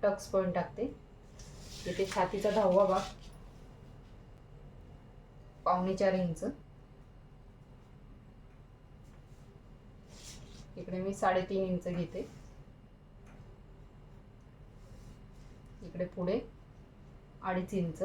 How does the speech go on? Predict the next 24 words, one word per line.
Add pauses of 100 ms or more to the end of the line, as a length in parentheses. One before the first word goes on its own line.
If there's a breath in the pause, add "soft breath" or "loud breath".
(880)
टक्स
पॉइंट, (1200)
वरती (540)
पाऊण
इंच,
आपलं
खाली
अर्धा
इंच
जाणार
आहे,
त्याच्यामुळं (520)
हे
मी
सरळ (1300)
असं
लाईन
वाढून
घेते. (1000)
आता
हा (600)
वरतून
खाली
आपण